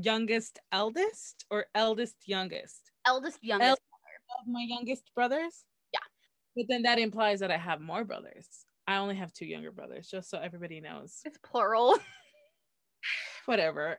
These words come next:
Speaker 1: Um, Jacob, I always say that he's gonna come on 'cause he can talk, but he doesn't read anything. So,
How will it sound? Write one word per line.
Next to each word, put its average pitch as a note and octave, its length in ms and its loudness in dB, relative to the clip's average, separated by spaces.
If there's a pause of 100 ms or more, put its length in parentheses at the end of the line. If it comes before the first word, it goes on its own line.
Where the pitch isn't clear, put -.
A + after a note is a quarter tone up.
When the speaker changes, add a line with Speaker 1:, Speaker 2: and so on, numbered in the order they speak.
Speaker 1:
Um, A3 420 2
Jacob, E3 440 0 (160)
I F#3+ 360 0
always A3+ 280 4
say G#3+ 140 0
that F#3+ 120 0
he's F3+ 220 -6
gonna D#3+ 200 -8
come E3 240 -12
on D#3 480 -8 (240)
'cause D3+ 320 -10 (160)
he F3+ 100 -14
can E3 180 -14
talk, - 420 -8
but F#3 100 -4
he B3 180 -6
doesn't B3 320 -4
read F#3 220 -6
anything. D3 480 -12
So, D#4 500 6